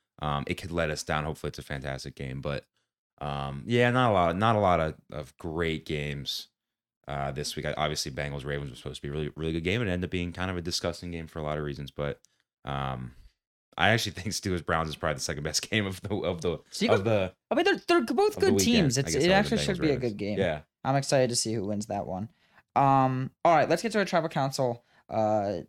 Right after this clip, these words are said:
Speaker 2: uh, segment here. We take off a team. Um, th-, I think today's is pretty easy. We talked about it a little bit earlier, so I, I'm, I'm pretty clear on this one. I think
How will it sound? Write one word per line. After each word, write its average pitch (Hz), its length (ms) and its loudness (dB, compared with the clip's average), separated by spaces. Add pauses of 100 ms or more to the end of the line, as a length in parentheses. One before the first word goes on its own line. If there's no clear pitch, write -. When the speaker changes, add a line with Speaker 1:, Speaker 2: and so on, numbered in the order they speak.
(540)
Speaker 2:
uh, 101 260 0
segment 117 440 -2
here. 113 180 -2
We 113 160 0
take 151 240 0
off 143 200 4
a 131 40 -2
team. 131 540 2 (380)
Um, 104 380 -2 (140)
th-, - 160 -10
I 202 180 6
think 247 160 6
today's 147 320 4
is 110 80 -6
pretty 117 320 -2
easy. 101 220 -6
We 123 120 -6
talked 165 200 -10
about 131 120 -4
it 110 40 0
a - 20 0
little 104 180 -2
bit 104 100 -4
earlier, 101 280 -2
so 110 140 -4
I, 107 140 -2
I'm, 127 260 0 (640)
I'm 156 120 0
pretty 156 180 2
clear 139 300 4
on 117 140 2
this 107 180 -2
one. 107 260 -4
I 160 280 4
think 151 580 0